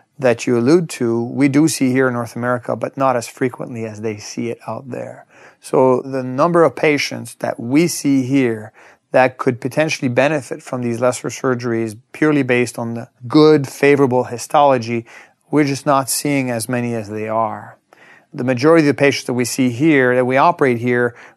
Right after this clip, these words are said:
that have a bronchioloalveolar carcinoma to their malignancy, also have an invasive adenocarcinoma as part of that disease.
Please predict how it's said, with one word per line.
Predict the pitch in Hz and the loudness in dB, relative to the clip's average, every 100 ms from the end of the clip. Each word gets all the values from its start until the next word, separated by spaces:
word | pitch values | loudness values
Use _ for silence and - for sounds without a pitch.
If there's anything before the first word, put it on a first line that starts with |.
| - | 0
that | 127 | 2
have | 127 131 123 | 4 4 4
a | 120 113 | 2 2
bronchioloalveolar | 135 131 123 139 139 131 127 120 127 120 | 2 2 2 2 4 4 4 2 -2 -2
carcinoma | - 123 - 131 127 120 113 117 - | -2 -2 -2 -4 -2 -2 -6 -12 -4
to | 131 | -2
their | 120 120 | 2 0
malignancy, | 117 127 156 127 - 123 117 120 - - - _ | 0 -2 0 -4 -6 -4 -4 -6 -16 -20 -20 _
also | - 160 - 151 | 2 2 4 2
have | 127 131 127 | 4 4 4
an | 127 | 2
invasive | 120 120 117 139 160 - 120 | 0 -2 2 4 4 2 0
adenocarcinoma | 120 120 120 - 127 113 127 120 113 110 113 - | 0 0 -2 -2 -2 -2 -6 -6 -4 -6 -8 -12
as | 120 | -16
part | - 139 127 | -4 0 2
of | |
that | 117 117 117 | 2 -2 -6
disease. | 113 120 123 113 | -8 -4 -4 -4